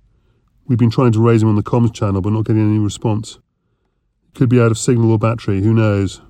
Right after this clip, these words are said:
but we can't reach him for the moment." Nin gasped. "What? Kirsty's alive? Oh my God, I don't believe it. You've no idea how that makes me feel. To hear those words,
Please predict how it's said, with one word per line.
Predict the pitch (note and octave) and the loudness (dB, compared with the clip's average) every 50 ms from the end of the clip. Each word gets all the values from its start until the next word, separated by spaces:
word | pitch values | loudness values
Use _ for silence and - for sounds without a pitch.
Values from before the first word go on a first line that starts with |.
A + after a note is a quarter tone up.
| - - | -12 -6
but | - A2+ | -4 -4
we | |
can't | G#2 - - A#2 A2 G#2+ | -4 -2 -2 -2 0 0
reach | G#2+ A2 A2 - - | 0 0 -2 -2 -6
him | G#2+ | -6
for | G2 - | -6 -4
the | G2 G2 | -2 -2
moment." | G2+ G#2 G2+ G2 F#2+ - - - _ _ _ _ _ _ _ _ _ _ _ _ _ _ _ _ _ _ _ _ _ _ _ _ _ _ _ _ _ _ _ - | 0 0 0 -2 -4 -6 -8 -16 _ _ _ _ _ _ _ _ _ _ _ _ _ _ _ _ _ _ _ _ _ _ _ _ _ _ _ _ _ _ _ 2
Nin | B2 A2+ A#2 | 4 4 4
gasped. | A2+ - A#2+ G#2+ G#2 G2 E2+ - - - - - - - | 4 4 2 2 2 0 -2 -4 -10 -18 -20 -20 -8 -2
"What? | B2 C#3 E3+ E3 - - - - _ _ _ _ _ _ _ - | 2 2 2 2 0 -4 -12 -14 _ _ _ _ _ _ _ -4
Kirsty's | - E3 E3 D3+ - D3 A2+ | 0 2 2 2 2 2 2
alive? | A2 A2+ A#2 A#2+ B2 C#3+ D#3+ E3 - - _ _ _ _ _ _ _ _ _ _ _ _ - | 2 2 2 2 0 0 -2 -2 -4 -6 _ _ _ _ _ _ _ _ _ _ _ _ 0
Oh | C#3 C3+ | 2 2
my | C3+ B2 | 2 2
God, | A#2 - D3+ D#3 D#3 B2 | 2 2 2 4 4 4
I | A#2 | 4
don't | B2 C3 A#2 | 2 2 2
believe | B2 B2 C3+ D#3 F3 C#3+ | 2 2 2 4 2 2
it. | A2+ F2+ - - _ _ _ _ _ _ _ _ _ _ _ _ - | 0 -4 -8 -12 _ _ _ _ _ _ _ _ _ _ _ _ -4
You've | - B2 | 0 2
no | B2 C#3 C#3+ C#3+ C3+ | 4 4 4 4 4
idea | B2+ A#2 A#2 D3+ D3+ C#3+ B2 | 2 2 2 2 2 4 2
how | A2 | 2
that | G#2+ A2+ | 0 0
makes | A2 A2 A2 G#2 - - | 0 0 -2 -2 -2 -2
me | G#2+ | -4
feel. | F#2+ - - B2 G#2+ G2 F#2+ F#2+ F#2 - - _ _ _ _ _ _ _ _ - | -4 -2 -2 -2 0 0 -2 -2 -6 -8 -12 _ _ _ _ _ _ _ _ -6
To | - A#2 | -2 0
hear | C3+ C#3+ | 2 2
those | B2 A#2+ A2+ G#2 | 4 2 2 2
words, | B2 C3 C#3 C#3+ C3 A2 G2 F#2 F2 - - - | 2 2 2 4 4 2 2 0 -2 -6 -10 -20